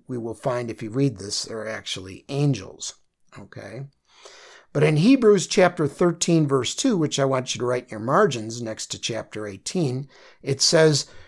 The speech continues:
"Do not forget to entertain strangers, for by doing so, some people have been entertaining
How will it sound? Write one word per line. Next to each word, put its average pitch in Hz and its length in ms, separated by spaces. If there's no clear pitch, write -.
"Do 277 180
not 240 340
forget 196 400
to - 220
entertain 190 580
strangers, 165 800
for 151 300
by 143 260
doing 180 540
so, 139 680
some 240 400
people 220 420
have 170 240
been 160 360
entertaining 185 1000